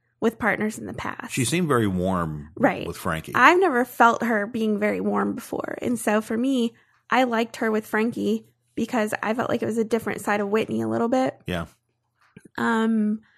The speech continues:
Speaker 1: a couple seasons ago when Mark danced with Sadie Robertson, it was that same, there was just some weird, like, click in their connection that brought out a different side.
Speaker 2: Yeah.
Speaker 1: And that's kinda what I saw with Whitney this season.
Speaker 2: Yeah, I just wanted to bring that up 'cause I didn't
Speaker 1: Yeah.
Speaker 2: know where else to throw that in on the
Speaker 1: Yeah.
Speaker 2: show.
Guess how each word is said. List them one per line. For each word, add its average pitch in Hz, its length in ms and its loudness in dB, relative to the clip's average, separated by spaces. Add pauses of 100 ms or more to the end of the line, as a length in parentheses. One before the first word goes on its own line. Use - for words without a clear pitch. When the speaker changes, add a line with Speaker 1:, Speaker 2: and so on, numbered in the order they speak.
(240)
Speaker 1:
a - 40 -8
couple 240 220 4
seasons 233 380 -2
ago 233 260 2
when 226 140 4
Mark 226 280 0
danced 233 260 -4
with 220 120 -4
Sadie 226 260 -2
Robertson, 214 720 0 (680)
it 233 60 4
was 233 120 4
that - 180 -2
same, 226 260 0
there 214 120 2
was 233 140 -6
just 254 160 -2
some 226 400 2
weird, 247 380 0
like, 208 240 -2 (120)
click 254 520 2
in 247 120 4
their 214 140 2
connection 220 560 -2
that 226 180 -4 (540)
brought 220 180 4
out 208 160 2
a 202 40 0
different 208 380 -4
side. 208 500 -2
Speaker 2:
Yeah. - 200 -4 (360)
Speaker 1:
And 240 140 0
that's 240 200 2
kinda 302 220 0
what 277 120 4
I 247 100 2
saw - 180 -2
with 220 120 -2
Whitney 214 280 0
this 214 160 -4
season. 220 440 -8
Speaker 2:
Yeah, 98 200 -2
I 131 80 0
just 131 120 -2
wanted 120 180 2
to 87 60 -2
bring 82 220 -2
that 71 160 -2
up 67 160 -6
'cause - 120 -8
I 92 40 0
didn't 85 100 6
Speaker 1:
Yeah. 85 80 2
Speaker 2:
know 87 60 0
where 85 80 0
else 80 160 -4
to 80 80 -10
throw 85 160 -4
that 78 100 -4
in 80 60 -4
on 71 200 -6
the 254 100 -2
Speaker 1:
Yeah. 269 80 0
Speaker 2:
show. - 280 -2